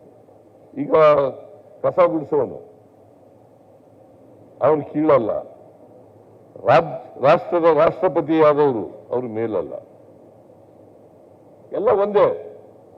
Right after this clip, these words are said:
ಅದಕ್ಕೆ ಕಾಯಕವೇ ಕೈಲಾಸ ಅಂತ ಹೇಳಿದ್ರು.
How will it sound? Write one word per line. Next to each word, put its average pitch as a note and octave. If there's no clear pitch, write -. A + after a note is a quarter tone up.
ಅದಕ್ಕೆ D#3
ಕಾಯಕವೇ F#3
ಕೈಲಾಸ D#3+
ಅಂತ C3
ಹೇಳಿದ್ರು. G#2